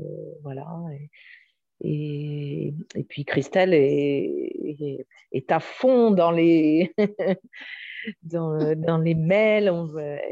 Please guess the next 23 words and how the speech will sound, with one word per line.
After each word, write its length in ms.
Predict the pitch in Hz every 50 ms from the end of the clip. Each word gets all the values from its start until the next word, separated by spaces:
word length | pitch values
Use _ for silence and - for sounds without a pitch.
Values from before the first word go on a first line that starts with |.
| 147 151
elle, 140 | 175 170 131 131
elle 120 | 135 135
sait 160 | - _ 147
bien 200 | 147 143 185 175
faire 220 | 160 - 202 - - _
tout 80 | - 160
ça, 340 | - _ - 156 170 180 170
euh, 380 | 151 139 135 131 135 135 135 131 -
voilà, 300 | 139 139 - - - - -
c'est 180 | - - - 151
une 160 | 143 143 143
pro, 520 | - - - - 170 180 170 160 156 151
euh, 380 | - - - _ - 151 160 156 _ - - - - - - - _ _ -
de, 840 | 147 147 147 143 139 139 135 131 131 131 131 131 127 127 127 127 131 131 135 - 131 - - -
de 120 | 139 143
l'information, 1000 | 139 135 131 139 151 156 - - 156 156 151 143 143 - - - 165 156 156 165 165
de, 360 | 156 151 135 135 139 139 135 131
de, 140 | 139 143 139 135 _ - - - - - _ _ _ _ _ _ _
voilà, 240 | - 143 135 131 131 139 139 - - -
c'est 320 | - - 135 135 139 131 123 _ _ _ _ - - _ _ _ _
elle 140 | - 139 151
est 60 | 160
magique, 400 | 151 160 165 160 139 - - -